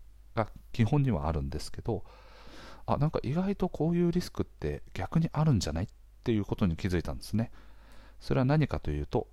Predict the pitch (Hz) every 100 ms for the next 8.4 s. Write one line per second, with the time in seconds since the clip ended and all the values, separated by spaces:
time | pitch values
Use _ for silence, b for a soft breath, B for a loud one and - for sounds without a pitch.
0 | - - 85 127 160 165 165 165 - 147
1 | 147 131 127 135 90 90 92 - 69 -
2 | - 101 - - - - - - - -
3 | - - - - - - - - - -
4 | - B B B B - 160 151 - 143
5 | 131 82 76 90 - 123 143 - 127 127
6 | - 120 - - - 98 - 101 104 104
7 | 92 85 - - 107 - 139 - 95 78
8 | 80 80 - -